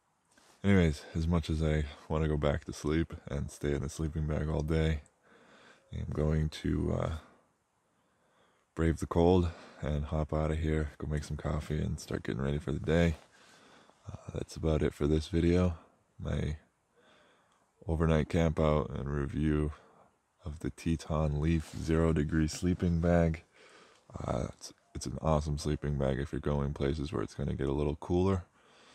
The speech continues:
Um, if you're a taller person, uh, with broad shoulders, or you're just a little girthier, um, the extra room is really nice. So yeah,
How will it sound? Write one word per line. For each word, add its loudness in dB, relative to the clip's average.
Um, -8
if -6
you're 0
a -4
taller 2
person, -2
uh, -8
with -10
broad 2
shoulders, 0
or -2
you're 0
just -4
a -6
little 0
girthier, 4
um, -2
the -2
extra -2
room 2
is -2
really 2
nice. 2
So -2
yeah, 0